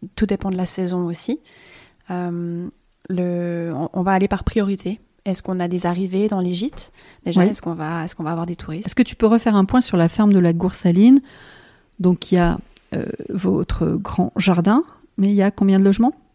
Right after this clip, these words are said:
Speaker 1: On a, en haute saison, on a six logements et une petite zone de camping sauvage.
Speaker 2: D'accord. Donc, tu dois accueillir les gens ?
Speaker 1: On doit accueillir les gens. Euh, avant ça, on doit faire le ménage.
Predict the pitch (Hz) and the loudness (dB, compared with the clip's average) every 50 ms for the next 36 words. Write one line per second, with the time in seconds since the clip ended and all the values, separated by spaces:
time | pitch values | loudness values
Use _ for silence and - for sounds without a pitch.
0 | _ _ _ _ _ _ _ _ - 208 196 190 185 185 185 185 - 190 196 196 | _ _ _ _ _ _ _ _ -6 -4 -2 -2 -2 -2 -2 -2 -2 -4 -4 -2
1 | - - 240 247 - 254 240 247 262 269 240 202 202 - - - 262 247 233 208 | 0 0 -2 0 0 -2 0 0 0 0 0 0 -2 -4 -4 -2 -2 -2 -2 -2
2 | 202 190 202 269 - _ _ _ _ _ _ _ _ _ _ 214 214 226 220 214 | -2 -4 -6 -8 -10 _ _ _ _ _ _ _ _ _ _ 0 2 2 2 2
3 | 208 208 202 - 214 - 208 185 196 202 202 208 208 202 196 185 185 185 190 185 | 0 -2 -2 -4 -4 -4 -8 -8 -6 -6 -4 -4 -4 -4 -4 -4 -4 -6 -6 -8
4 | - 202 190 196 190 190 190 - 185 175 165 170 196 226 - - - _ _ - | -8 -10 -10 -8 -8 -10 -10 -10 -12 -12 -12 -14 -14 -16 -18 -20 -20 _ _ -20
5 | - - 170 - - 156 165 233 - - - - _ _ _ _ _ _ _ - | -10 -8 -8 -6 -6 -4 -4 -4 -4 -6 -12 -20 _ _ _ _ _ _ _ -20
6 | - _ _ _ _ _ _ _ _ - - - - - 214 208 - - - - | -20 _ _ _ _ _ _ _ _ -20 -20 -8 -2 0 0 0 0 -4 -4 0
7 | - 220 190 180 180 170 165 160 - - 165 156 160 160 160 160 160 160 - 190 | 0 2 4 4 4 4 2 2 0 0 0 0 2 2 2 2 2 2 2 0
8 | 240 - _ _ - 190 180 185 175 180 - 202 202 202 208 190 180 170 165 165 | -2 -4 _ _ -8 -8 -6 -6 -8 -8 -6 -6 -6 -4 -4 -4 -4 -6 -6 -8
9 | 170 196 220 240 262 262 - _ _ - 180 170 165 - 180 165 175 170 - - | -8 -8 -8 -10 -12 -14 -16 _ _ -10 -10 -8 -6 -6 -6 -6 -6 -8 -10 -12
10 | 180 190 190 160 101 135 165 - 185 185 180 175 180 175 165 151 147 - - - | -12 -12 -10 -10 -12 -12 -12 -12 -10 -8 -8 -8 -8 -8 -8 -10 -12 -12 -10 -8
11 | 220 233 240 - - - | -8 -8 -8 -8 -10 -12